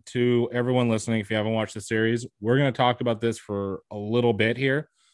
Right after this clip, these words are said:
So you can either fast forward if you don't wanna hear some spoilers, or, um, just be wary going forward. Now, what I'm really liking about these series is that they're, they're placing some breadcrumbs for some really cool things that are on the way for Marvel. And they haven't been announced,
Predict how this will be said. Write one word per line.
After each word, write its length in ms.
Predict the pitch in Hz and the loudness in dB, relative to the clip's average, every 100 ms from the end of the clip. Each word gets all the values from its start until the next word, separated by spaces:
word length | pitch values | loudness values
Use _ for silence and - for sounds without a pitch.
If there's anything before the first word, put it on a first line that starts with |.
| _ | _
So 300 | - 104 101 | -6 -2 -2
you 140 | 107 104 | -2 -2
can 120 | 110 | -2
either 180 | 107 107 | -2 -4
fast 440 | - 127 127 123 | -4 -2 0 0
forward 200 | 135 127 | 0 2
if 80 | 120 | 0
you 60 | 123 | 0
don't 140 | 120 | 2
wanna 300 | 120 117 113 - - | 0 0 -4 -8 -4
hear 200 | 127 117 | 0 0
some 160 | 117 | -2
spoilers, 600 | 113 - 143 147 147 135 - _ _ _ - | -4 0 4 4 4 0 -6 _ _ _ 0
or, 540 | 143 139 139 135 123 _ _ - | 4 6 6 4 0 _ _ -6
um, 520 | 117 117 117 117 117 _ 139 | -2 0 2 0 -4 _ -20
just 280 | 131 123 - _ _ _ | -10 -10 -10 _ _ _
be 120 | 139 | 4
wary 440 | 135 139 135 127 107 | 6 8 6 6 4
going 320 | 113 117 113 | 2 2 2
forward. 400 | 131 117 98 85 _ _ _ _ - | 2 0 0 -6 _ _ _ _ -6
Now, 80 | 127 | -2
what 160 | 131 | 0
I'm 160 | 135 135 | 2 6
really 360 | 151 185 202 | 8 8 8
liking 340 | 170 156 165 151 | 6 4 0 0
about 180 | 139 127 | 0 0
these 220 | 123 - | -2 0
series 340 | 135 127 113 | 0 2 0
is 80 | 107 | -2
that 220 | 117 110 | -4 -2
they're, 160 | 120 120 - | -4 -6 -6
they're 160 | 127 127 | -2 -2
placing 460 | - 156 165 190 180 | 2 2 2 0 -2
some 240 | 175 147 | -2 0
breadcrumbs 840 | 127 120 120 - 113 85 73 - - _ _ _ | 2 2 2 -2 -6 -6 -10 -20 -20 _ _ _
for 160 | _ 131 | _ -4
some 220 | 120 123 | 0 2
really 260 | 123 135 135 | 2 4 2
cool 260 | - 131 | 0 -2
things 320 | 120 117 110 101 | 0 -2 -2 -4
that 100 | 104 | -4
are 120 | 104 | -2
on 160 | 101 | -2
the 80 | 104 | -2
way 160 | 101 98 | -2 -2
for 160 | - | -4
Marvel. 440 | 101 95 98 95 - | -4 -2 -2 -4 -6
And 200 | 107 113 | -2 2
they 60 | 117 | 2
haven't 280 | 139 160 165 | 4 4 4
been 100 | 165 | 4
announced, 560 | 135 120 139 170 - | 2 0 -2 -6 -12